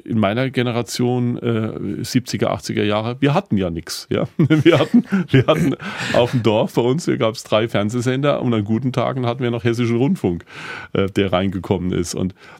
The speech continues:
das war die Medienvielfalt. Und das ist natürlich heute anders. Und, äh, trotzdem glaube ich, dass die, dass die jungen Menschen nicht schlechter oder besser sind als, als, als früher. Und man muss sie ernst nehmen, man muss sie beteiligen,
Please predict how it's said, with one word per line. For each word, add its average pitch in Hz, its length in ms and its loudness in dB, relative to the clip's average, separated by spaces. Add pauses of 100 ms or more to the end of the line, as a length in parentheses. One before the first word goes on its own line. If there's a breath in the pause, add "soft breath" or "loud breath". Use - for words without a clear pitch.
(100)
das 95 240 -2
war 98 260 2
die 120 140 0
Medienvielfalt. 101 920 -2 (400 loud breath)
Und 104 320 -2
das - 260 0
ist 131 140 -2
natürlich 107 280 0
heute 95 280 0
anders. 87 320 -4
Und, - 340 -4
äh, - 140 -10 (260)
trotzdem 139 300 0
glaube 123 180 0
ich, 123 60 -4
dass 127 160 -2
die, 113 240 0
dass 110 160 -2
die 107 120 0
jungen 120 220 0
Menschen 120 300 -2
nicht 113 140 -2
schlechter 117 280 -2
oder 107 140 0
besser 110 240 -2
sind 110 200 -2
als, - 220 -6
als, - 300 -6
als - 240 -6
früher. 127 440 0 (520 loud breath)
Und 117 280 0
man 113 180 2
muss 120 360 2
sie 120 160 0 (140)
ernst 101 360 -2
nehmen, 90 140 0
man 90 100 -2
muss 95 100 -4
sie 95 80 -2
beteiligen, 123 760 -2